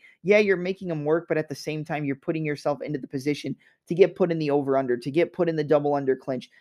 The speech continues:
to get, you know, Russian Thai sweeped and swept into mount like he did to Arman Tsarukyan.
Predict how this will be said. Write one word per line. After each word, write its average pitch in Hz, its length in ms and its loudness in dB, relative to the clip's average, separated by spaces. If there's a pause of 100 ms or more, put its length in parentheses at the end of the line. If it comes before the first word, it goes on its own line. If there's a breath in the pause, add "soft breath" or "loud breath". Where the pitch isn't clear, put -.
(140 soft breath)
to 170 80 -2
get, 160 260 4
you 160 100 -2
know, 156 120 2
Russian 151 500 0
Thai 143 320 -4
sweeped 139 460 -6
and 135 160 -4
swept 151 320 -2
into 147 160 -2
mount 135 280 -2
like 135 140 -4
he 143 120 -2
did 139 160 -2
to 135 140 0
Arman 143 240 -4
Tsarukyan. 139 640 -4